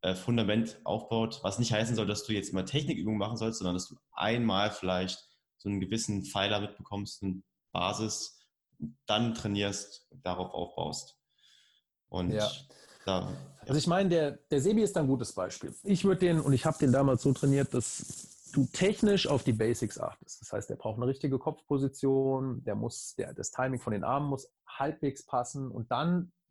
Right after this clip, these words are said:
Speaker 2: würde ich da nicht so viel verändern, sondern ich würd versuchen, den in eine konditionell so gute Verfassung im Schwimmen zu bringen, dass der das Tempo stehen kann,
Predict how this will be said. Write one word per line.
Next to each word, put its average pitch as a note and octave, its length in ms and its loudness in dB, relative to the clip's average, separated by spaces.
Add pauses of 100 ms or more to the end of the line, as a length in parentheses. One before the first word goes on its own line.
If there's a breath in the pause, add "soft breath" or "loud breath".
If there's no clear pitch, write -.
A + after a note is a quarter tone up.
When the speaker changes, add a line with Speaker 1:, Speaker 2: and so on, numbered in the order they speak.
(180)
Speaker 2:
würde F#3 300 2
ich F#3 100 -8
da D#3+ 120 0
nicht D#3 180 -4
so E3 120 0
viel D3+ 180 -4
verändern, D#3+ 460 0
sondern C3 240 0
ich - 100 -6
würd C#3 160 0
versuchen, C#3 580 0
den D#3+ 380 2 (160)
in A#2+ 100 -2
eine A#2 100 0
konditionell C3+ 920 -2 (360)
so D3+ 280 0
gute C#3+ 220 0
Verfassung B2+ 480 -2
im A2 80 -4
Schwimmen B2+ 260 -2
zu A2+ 140 -6
bringen, A#2 320 -2
dass - 180 -6
der A2 160 0
das G#2 160 -4
Tempo G#2+ 280 -2
stehen G#2 300 -4
kann, F#2 260 -12